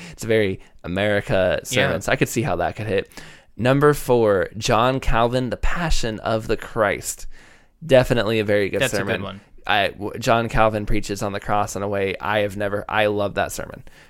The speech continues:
Speaker 1: Charles Spurgeon, What the Church Lacks, number three. So, see, you know, I picked a good one there. Oh, wait, no, that's actually the other Spurgeon sermon, so that's a different one than the one I had, isn't it?
Speaker 2: Is it?
Speaker 1: No, I'm getting confused with P-, Compel Them to Come In.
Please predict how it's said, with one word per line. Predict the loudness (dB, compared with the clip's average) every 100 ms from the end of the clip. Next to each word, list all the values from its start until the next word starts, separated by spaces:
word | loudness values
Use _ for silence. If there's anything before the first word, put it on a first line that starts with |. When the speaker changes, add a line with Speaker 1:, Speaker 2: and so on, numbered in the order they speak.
| _
Speaker 1:
Charles | 2 4 4 4
Spurgeon, | 2 4 2 -2 0
What | 0
the | 0
Church | 0 0 0
Lacks, | -4 -4 -4
number | -2 -2
three. | -2 -2 -4 -8 -14
So, | -4 0 2 2 -2
see, | -8 -8 -8 -10
you |
know, | -10 -8
I | -8
picked | -6
a | -6
good | -6
one | -8
there. | -10 -2
Oh, | 4 6
wait, | 6
no, | 6
that's | 4 2
actually | 0 2
the | 4
other | 2
Spurgeon | 2 2 2 0
sermon, | -4 -4 -4
so | -6
that's | -4 -4
a |
different | -4 -4 -2
one | -4
than | -2
the | 0
one | 0
I | 0
had, | 0 -2 -2
isn't | -4 -4
it? | -4 -4 -6 -6 -4
Speaker 2:
Is | -4 -2
it? | -4 -6 -10 -8
Speaker 1:
No, | 2 6 8 6 4
I'm | 0 0
getting | 0 0
confused | -4 -6 -4
with | -2
P-, | 2 2
Compel | 2 0 -2
Them | -2
to | -6
Come | -6
In. | -6